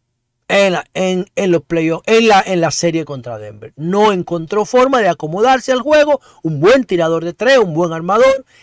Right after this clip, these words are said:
LeBron hace la veces de armador ahí, eso también influye, pero él había jugado bien frente a Golden State. Entonces yo di a Denver en siete, a Golden State en siete, y se dio cero cuatro. Bueno, se dio cero cuatro,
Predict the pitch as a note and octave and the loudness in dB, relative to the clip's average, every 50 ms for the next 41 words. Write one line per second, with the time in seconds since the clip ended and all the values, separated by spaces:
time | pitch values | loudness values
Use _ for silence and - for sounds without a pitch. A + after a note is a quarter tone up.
0 | _ _ - D#3 F3 F3 F3 G#3 G#3+ G#3+ G3+ G3+ - - G3+ F#3 F3 E3 F3 F#3 | _ _ -4 0 0 2 2 2 2 2 2 0 -2 -2 -2 -2 0 0 0 0
1 | E3+ - F3+ E3+ E3+ D#3 C#3+ C#3+ C#3+ D3 D#3+ D#3+ D3+ D3 G3 B3 A#3+ F#3 - D#3+ | -2 -4 -4 -4 -4 -6 -6 -6 -4 -4 -4 -4 -2 -2 -2 0 0 -2 -4 -6
2 | - - D3+ C#3+ C#3+ C#3+ D#3 D3+ D#3 D#3 C#3+ - A3 B3 B3 A#3+ A3 - - A#3+ | -10 -8 -8 -8 -8 -10 -10 -10 -10 -12 -10 -10 -8 -8 -8 -8 -10 -6 -2 0
3 | A#3+ A#3 A#3+ C4 C#4 C4+ _ _ _ _ _ - F3+ F#3+ G#3 G3 F#3 G#3+ G#3+ F3+ | 2 2 4 4 2 0 _ _ _ _ _ -2 0 2 2 2 4 4 2 2
4 | F3 F3+ F3+ G3+ G#3 G#3 G#3 A3+ C4+ D#4+ F4 E4+ C4+ - G3 F#3 E3+ E3 D3 - | 2 2 2 2 0 0 -2 -2 -2 -2 -2 -2 -4 -6 -8 -10 -10 -10 -10 -10
5 | D#3+ D#3+ D#3+ D#3+ D3 D#3 F#3+ G3 G#3 G#3 F3+ - - - B3 B3+ A3 D#3 - _ | -8 -6 -6 -6 -6 -6 -8 -10 -10 -12 -14 -12 -8 -4 -4 -4 -4 -4 -8 _
6 | _ _ _ _ - - _ _ _ - B3 C#4 C4 - D4+ C#4+ C#4+ B3 - C#4+ | _ _ _ _ -20 -20 _ _ _ -8 -8 -6 -2 2 2 2 2 2 -2 -4
7 | B3 F#3 E3+ A3 C4 C4 C4 C#4 C#4 C#4 C4 A#3+ A#3+ C4 C4+ C#4 C4+ C4 C4+ C4 | -6 -4 0 4 4 4 4 4 4 4 4 4 6 4 4 4 4 4 2 2
8 | C4 - _ _ _ _ _ _ _ - A#3 A#3+ B3 A#3 - - E4 E4 D#4 D4+ | 2 0 _ _ _ _ _ _ _ -2 -2 0 0 0 0 2 2 4 4 4
9 | C#4+ - C#4+ C4+ B3+ _ _ _ _ _ _ _ _ _ _ _ _ _ _ - | 2 2 -2 -4 -4 _ _ _ _ _ _ _ _ _ _ _ _ _ _ -2
10 | - G#3 G3+ G#3+ G3+ B3+ C4 C4+ C4+ B3 - - D4 C#4 C#4 A3+ - D#4+ D4+ D4 | 0 2 2 4 4 4 4 4 2 0 -2 -4 -4 -4 -4 -2 0 2 2 2
11 | - C4 - _ - G#3 G#3 - - G3 F#3 F#3 G#3 A#3 A3+ - - A3+ G#3+ G3+ | 0 -2 -6 _ -10 -10 -8 -6 -4 -4 -4 -2 0 0 0 0 0 -2 -2 -2
12 | - - D3+ A#2 G2 F#2 - - - - - - A3+ A#3+ A#3+ - - - D#3+ D#3 | -4 -4 -6 -6 -6 -8 -12 -18 -20 -16 -14 -14 -14 -14 -14 -14 -12 -10 -6 -4
13 | D#3+ F3+ F#3+ - A3+ A3+ A3+ G#3+ - B3 C4 C4 A3 - F3 D3 | -2 -2 -2 0 0 0 0 0 2 2 2 2 2 0 -6 -8